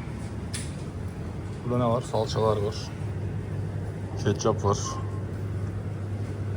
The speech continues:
Şu şekilde. Şu an İdea'dayız yani. İdea'da böyle yağlar bir elli beş, bir doksan beş. Bence uygun aşkım. Yani altı yüz euro bir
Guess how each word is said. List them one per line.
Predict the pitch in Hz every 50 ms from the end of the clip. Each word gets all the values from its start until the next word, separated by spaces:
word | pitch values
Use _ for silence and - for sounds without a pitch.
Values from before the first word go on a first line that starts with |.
| - - - - - -
Şu | 101 101
şekilde. | - - 101 101 - - 101 98 104 104 113 113 - - - -
Şu | - 113 127
an | 139 135
İdea'dayız | 135 120 113 120 113 113 117 120 117 107 101 104
yani. | 95 98 98 101 104 101
İdea'da | 104 101 101 101
böyle | 107 110 113 110 107 104 107 113
yağlar | 117 117 117 120 123 123 117 - - - - - - - - 98 -
bir | 123 120
elli | 120 113 104 104 101 101
beş, | 104 - - - - - - - - - - - - - - - - - - - - - - 98 98 104
bir | 117 123 117
doksan | 117 113 107 - - - -
beş. | - - - - - - - - - - - - - - - - - - - - - - - - - - - - - - - - - - - - - - -
Bence | 101 101 107 117
uygun | 117 113 117 127 123
aşkım. | 110 101 101 - 104 104 - - - - - - - - - - - - - - - - - - - -
Yani | 104 107
altı | 117 107 110 104 - 131
yüz | 127 123 117 117
euro | 123 123 127 123 120 127
bir | 120